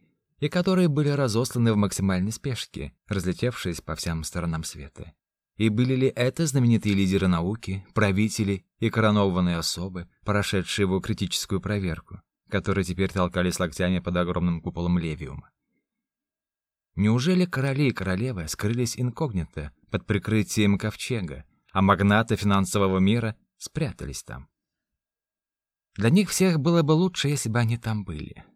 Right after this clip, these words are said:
Но на самом деле многие из тех, кому были направлены приглашения, даже не потрудились поблагодарить своего потенциального спасителя.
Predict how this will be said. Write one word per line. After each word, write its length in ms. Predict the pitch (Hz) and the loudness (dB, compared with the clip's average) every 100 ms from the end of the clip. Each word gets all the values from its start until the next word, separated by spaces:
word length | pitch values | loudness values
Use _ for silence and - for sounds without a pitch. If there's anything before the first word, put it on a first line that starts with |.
| _ _ _ _ _ _ - _ _ _ | _ _ _ _ _ _ -20 _ _ _
Но 140 | 156 | -2
на 120 | 170 135 | 0 0
самом 280 | 123 110 | 4 4
деле 300 | 107 117 113 | 6 4 4
многие 420 | 107 110 107 98 98 | 4 4 4 4 0
из 80 | |
тех, 260 | - 101 90 | 0 0 0
кому 240 | 98 92 | 0 0
были 200 | 92 92 | 2 2
направлены 560 | 90 87 - 92 85 82 | 2 0 -2 -2 -2 -4
приглашения, 680 | 78 76 78 117 135 120 123 _ _ _ _ - | -6 -8 -6 -6 -6 -8 -14 _ _ _ _ -2
даже 320 | 107 165 170 | 4 4 6
не 80 | 180 | 4
потрудились 580 | 165 165 165 160 147 - | 4 2 4 4 4 2
поблагодарить 680 | 151 135 139 127 135 143 | 0 2 2 2 2 0
своего 280 | - 98 98 | -2 0 2
потенциального 680 | 95 98 92 104 90 87 82 | 2 -2 -2 0 0 0 -2
спасителя. 680 | 85 87 87 - - - 78 | -6 -8 -10 -12 -14 -16 -18